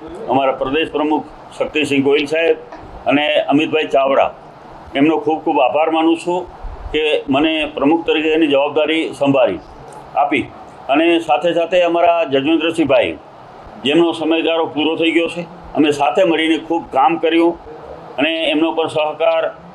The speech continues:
અમને હંમેશા, અમે સાથે રહી અને સહકારથી કામ કરેલી. એ રીતે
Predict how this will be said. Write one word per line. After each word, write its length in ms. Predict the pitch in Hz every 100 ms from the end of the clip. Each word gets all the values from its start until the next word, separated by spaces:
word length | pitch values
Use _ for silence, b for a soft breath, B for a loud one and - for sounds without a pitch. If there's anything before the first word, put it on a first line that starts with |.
| - - - -
અમને 180 | 143 160
હંમેશા, 420 | 151 165 165 156 147
અમે 200 | 156 151
સાથે 320 | 135 - 185 147
રહી 160 | 139 113
અને 320 | 104 151 151
સહકારથી 500 | 131 147 156 160 147
કામ 300 | - 139 165
કરેલી. 340 | 165 156 156 180
એ 40 |
રીતે 260 | 175 123